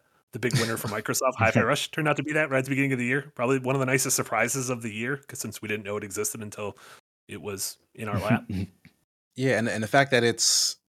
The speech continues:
Speaker 3: it came out so early in the year has done it a disservice in terms of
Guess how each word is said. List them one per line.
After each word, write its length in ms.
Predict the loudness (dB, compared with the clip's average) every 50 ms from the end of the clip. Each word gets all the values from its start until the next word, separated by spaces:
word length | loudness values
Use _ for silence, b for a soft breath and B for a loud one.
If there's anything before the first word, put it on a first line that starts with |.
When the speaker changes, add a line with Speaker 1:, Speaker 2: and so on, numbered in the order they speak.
| _ _
Speaker 3:
it 80 | -4 -2
came 200 | 2 4 4 6
out 100 | 6 6
so 120 | 6 4
early 240 | 4 4 4 4 4
in 80 | 2 2
the 80 | 0
year 400 | 0 2 2 2 2 0 -2 -4 -8 -12 _ _ _ _ _ _ _ _ _
has 260 | 0 2 2 2 2 2
done 220 | 2 4 4 6
it 80 | 6 4
a 60 | 4
disservice 560 | 2 0 0 2 4 4 4 6 4 4 2
in 60 | 0 0
terms 260 | 0 0 0 0 0
of 220 | -2 -2 -4 -8